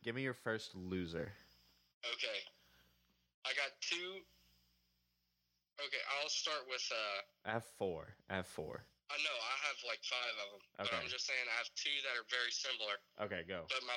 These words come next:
Speaker 2: first one, the gamblers in the world.
Speaker 1: Oh,
Speaker 2: Me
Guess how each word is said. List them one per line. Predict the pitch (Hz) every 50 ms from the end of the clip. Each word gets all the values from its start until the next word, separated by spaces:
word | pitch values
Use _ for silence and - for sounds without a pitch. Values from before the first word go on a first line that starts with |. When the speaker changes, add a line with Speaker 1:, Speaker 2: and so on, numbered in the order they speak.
| - -
Speaker 2:
first | 165 170 180 180 - - 185
one, | 180 180 185 185 - _ - - - - - - _ _ _ _ _ _ _ _ _ _ _ _ _ _ _ _ _ _ _ _ _ _ _ _ _ _ _ _ -
the | - 135 135 -
gamblers | 135 135 139 139 139 139 143 139 135 127 - - 131 127
in | 127
the | 123 120
world. | 120 117 113 110 104 98 - - - - - -
Speaker 1:
Oh, | 92 92 92 90 90 90 90 90 87 87 -
Speaker 2:
Me | 135